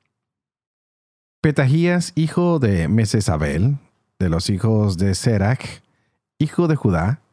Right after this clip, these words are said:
estaba a las órdenes del rey para todos los asuntos del pueblo. El resto de los israelitas,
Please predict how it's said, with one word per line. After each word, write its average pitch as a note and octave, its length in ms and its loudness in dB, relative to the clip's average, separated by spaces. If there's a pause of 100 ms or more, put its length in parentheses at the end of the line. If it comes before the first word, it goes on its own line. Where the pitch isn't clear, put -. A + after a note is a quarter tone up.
(680)
estaba C3 640 0
a D3 40 0
las C3+ 240 0
órdenes A#2 340 0
del D#3+ 120 -2
rey D3 340 0 (320)
para G#2+ 440 0
todos D3+ 640 0
los C#3+ 200 0
asuntos B2+ 560 0
del F#2 180 0
pueblo. C2+ 560 -4 (840)
El A2+ 120 2
resto E3+ 460 0
de F3 80 2
los D3+ 140 0
israelitas, G#2 800 0